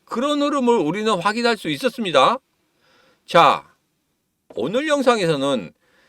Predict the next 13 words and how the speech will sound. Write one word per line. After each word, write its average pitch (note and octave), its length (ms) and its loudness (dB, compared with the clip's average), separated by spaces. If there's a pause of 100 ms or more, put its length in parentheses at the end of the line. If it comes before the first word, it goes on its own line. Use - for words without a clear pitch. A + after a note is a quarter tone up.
(760)
이번 C4 640 0
주에 B3 380 -2
제가 F#3 340 2
말씀드린 D#3+ 840 -2
그 F3 240 -2
내용 E3+ 320 0
중에 D3 320 0
가장 C#4 800 0
중요한 F3+ 520 0
내용들 D3+ 480 -2
다시 - 340 -8
한번 A3 280 -2
살펴보고 E3 720 -2